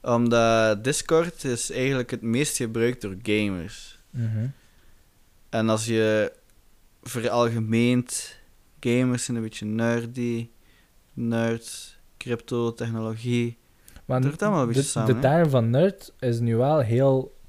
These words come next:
Speaker 1: Ja.
Speaker 2: trendsetter gezet, hè?
Speaker 1: Ja,
Speaker 2: Of
Speaker 1: ja, ja.
Speaker 2: heel modern. Like, Elon Musk is een nerd.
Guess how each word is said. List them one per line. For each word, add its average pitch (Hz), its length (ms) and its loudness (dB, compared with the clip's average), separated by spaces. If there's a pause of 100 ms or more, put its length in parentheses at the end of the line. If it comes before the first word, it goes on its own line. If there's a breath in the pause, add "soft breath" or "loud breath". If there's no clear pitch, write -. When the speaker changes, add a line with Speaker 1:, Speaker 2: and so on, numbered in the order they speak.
(140)
Speaker 1:
Ja. 120 240 10
Speaker 2:
trendsetter 123 540 4
gezet, 101 360 -4
hè? 143 220 -6
Speaker 1:
Ja, 117 340 8
Speaker 2:
Of 107 160 2
Speaker 1:
ja, 107 440 0
ja. 104 280 -4
Speaker 2:
heel 120 220 -4
modern. 107 340 -4
Like, 117 200 -2
Elon 123 280 0
Musk 135 280 2
is 107 120 -2
een 117 100 0
nerd. 110 420 -2